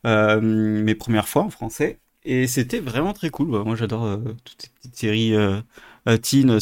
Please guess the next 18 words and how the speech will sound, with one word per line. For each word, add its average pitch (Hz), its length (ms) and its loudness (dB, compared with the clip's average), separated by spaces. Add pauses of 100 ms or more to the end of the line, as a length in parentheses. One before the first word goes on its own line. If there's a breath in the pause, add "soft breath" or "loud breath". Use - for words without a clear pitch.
de 117 160 2
Netflix. 113 560 2 (200)
Euh, 107 280 2
et 107 160 2
du 104 140 -2
coup, 151 300 4
euh, 107 360 6
toujours 135 260 4
aussi 131 180 2
drôle, 104 300 2
toujours 113 240 -2
aussi - 220 -6
cool. 110 340 4
Euh, 104 340 0
ils 101 80 -6
ont 101 120 -4
fait - 160 -4
une, 101 180 2